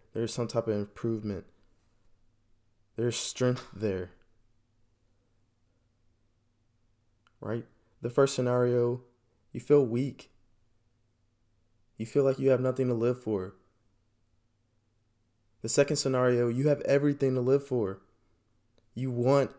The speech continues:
to have more. You want to grow. You want to be strong enough to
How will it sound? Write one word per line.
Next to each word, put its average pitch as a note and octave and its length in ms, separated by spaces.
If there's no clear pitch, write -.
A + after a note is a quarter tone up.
to A#2+ 140
have B2 340
more. A2 500
You B2 140
want C3+ 320
to - 80
grow. B2 540
You C3 140
want D3+ 200
to - 80
be C#3 140
strong C3+ 560
enough A#2+ 260
to A2 220